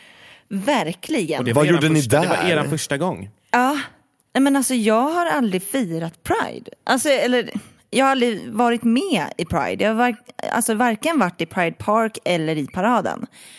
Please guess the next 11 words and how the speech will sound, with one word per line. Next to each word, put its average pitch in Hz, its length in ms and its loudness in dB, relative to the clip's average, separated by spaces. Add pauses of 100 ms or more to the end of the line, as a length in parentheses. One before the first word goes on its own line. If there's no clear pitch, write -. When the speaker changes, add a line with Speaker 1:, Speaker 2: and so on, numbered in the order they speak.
(180)
Speaker 1:
Eh, 156 580 0
det 180 120 2
var 226 160 0
så 202 140 -4
sjukt 160 440 -4
kul. - 320 -4 (220)
Och 196 200 -2
vi 226 80 4
hängde 208 300 0
på 190 140 -10
Kinky-kvarteren. 160 800 -4